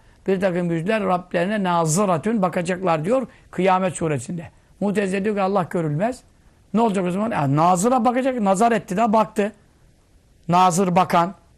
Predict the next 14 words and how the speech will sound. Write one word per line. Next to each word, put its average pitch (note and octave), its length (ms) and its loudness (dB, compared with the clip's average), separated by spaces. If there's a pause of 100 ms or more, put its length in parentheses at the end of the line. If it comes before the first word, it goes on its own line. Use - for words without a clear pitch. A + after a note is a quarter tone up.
(300)
Zaten D#3 320 0
eski D3+ 380 -2 (380)
Osmanlı'daki F#3+ 600 0
bakanların G3 460 0
adı G#3+ 240 2
nazır. A3+ 400 2 (300)
Dahiliye G3+ 480 2
nazırı E3+ 380 2
yani. D3+ 360 -2
<laughs> - 100 -6
İçişleri - 480 -4
Bakanı F3+ 340 -4
da A#3 200 -2
bakan. F#3 360 -2